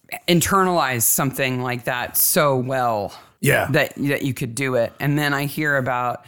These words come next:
Speaker 1: stories of, like, soldiers in World War One and World War Two, who in six weeks in basic training learned to use a telegraph as well as these women did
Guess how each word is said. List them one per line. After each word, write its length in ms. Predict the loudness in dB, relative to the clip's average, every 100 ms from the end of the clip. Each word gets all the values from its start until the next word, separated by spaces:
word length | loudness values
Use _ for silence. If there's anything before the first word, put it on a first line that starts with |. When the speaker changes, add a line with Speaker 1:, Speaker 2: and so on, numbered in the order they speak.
| -4
Speaker 1:
stories 540 | 2 4 4 2 0
of, 160 | 0 0
like, 180 | -2 0
soldiers 580 | 0 0 -2 -2 -2
in 500 | -2 -4 -2 -4 -4
World 160 | -4 -4
War 160 | -4 -4
One 260 | -2 -2
and 160 | -2 -4
World 140 | -4
War 160 | -4 -4
Two, 560 | 0 4 4 2 -4 -4
who 440 | 0 2 2 -2 -6
in 140 | -2 2
six 380 | 2 0 -2 0
weeks 600 | 0 0 0 -2 -2 -4
in 140 | -2 2
basic 340 | 2 0 -4
training 480 | -2 0 0 -2 -4
learned 540 | -4 0 2 2 0 -2
to 100 | -2
use 160 | -2
a 60 | -2
telegraph 580 | 2 2 2 -2 -4 -2
as 160 | -2 0
well 240 | 0 0
as 140 | -2
these 200 | -2 -4
women 320 | -4 -4 -4 -2
did 380 | -2 -2 -4